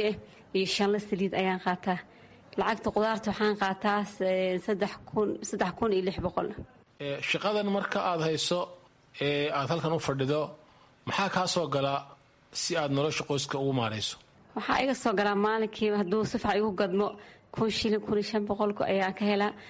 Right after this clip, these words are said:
Speaker 1: Marka ugu yarto siddeed boqol ayaan ka helaa. Alxamdulillah, wax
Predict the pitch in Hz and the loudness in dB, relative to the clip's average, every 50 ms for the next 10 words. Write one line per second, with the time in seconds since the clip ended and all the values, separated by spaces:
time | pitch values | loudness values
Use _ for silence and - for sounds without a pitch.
0 | - - - - 208 208 208 - 226 185 202 202 220 208 196 202 - - 202 180 | -20 -10 -2 -2 -2 0 2 0 2 2 2 2 2 0 0 -2 -6 -8 -6 -4
1 | - 214 208 196 - - - - 196 190 190 190 190 180 - 202 202 208 196 202 | 0 0 0 0 0 -4 0 0 2 2 2 2 0 -2 -2 0 0 2 2 2
2 | 202 - - - - 196 196 - - 233 220 202 185 202 202 202 196 190 185 185 | 0 -2 -6 -6 -4 -4 -4 0 0 0 0 0 0 2 2 4 2 2 0 -2